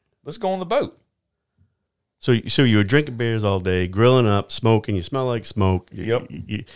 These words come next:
Speaker 2: you're probably stumbling to the, to the, to the boat, right?
Speaker 1: Not that, but not at that point.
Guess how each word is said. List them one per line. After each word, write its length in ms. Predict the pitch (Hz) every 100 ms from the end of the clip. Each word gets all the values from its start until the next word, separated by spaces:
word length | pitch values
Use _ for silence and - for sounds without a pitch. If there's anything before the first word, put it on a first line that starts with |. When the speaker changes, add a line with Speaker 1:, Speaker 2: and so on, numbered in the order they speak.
| -
Speaker 2:
you're 80 | 107
probably 280 | 160 170 113
stumbling 520 | - 123 117 98 92
to 120 | -
the, 140 | 90 85 _ -
to 100 | 107
the, 200 | 90 87 _
to 140 | - 95
the 80 | 85 -
boat, 320 | 92 110 78
right? 280 | 87 92 110 _ _ _ _ _ _ _ _
Speaker 1:
Not 280 | - 147 156
that, 240 | 131 - -
but 120 | -
not 220 | 127 127
at 80 | 104
that 160 | 107
point. 260 | - 82 73